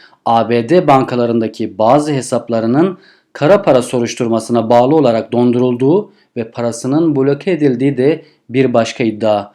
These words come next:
Bunlardan birinin A B D'nin en büyük bankalarından Wells Fargo olduğu belirtiliyor.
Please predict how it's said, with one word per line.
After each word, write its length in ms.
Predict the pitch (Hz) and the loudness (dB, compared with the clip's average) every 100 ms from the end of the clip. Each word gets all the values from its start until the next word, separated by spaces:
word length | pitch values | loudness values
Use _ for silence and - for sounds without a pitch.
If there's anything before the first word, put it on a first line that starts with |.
| _ _ _ | _ _ _
Bunlardan 600 | 123 120 120 120 120 120 | -4 0 0 0 0 0
birinin 520 | 135 156 131 143 151 - - | 2 2 4 2 0 -6 -2
A 280 | 120 120 117 | 2 2 2
B 180 | 123 120 | 0 0
D'nin 280 | 127 143 | 0 2
en 260 | 147 151 160 | 4 4 2
büyük 240 | 143 143 | 2 0
bankalarından 840 | 131 127 123 127 120 123 135 151 147 - | 0 0 -2 -2 0 2 4 2 -2 -8
Wells 380 | 123 131 139 - | -2 0 0 -2
Fargo 360 | 151 151 147 | 2 2 4
olduğu 340 | 139 120 113 107 | 2 0 -2 -4
belirtiliyor. 560 | 113 110 - 113 110 | -4 -4 -4 -4 -4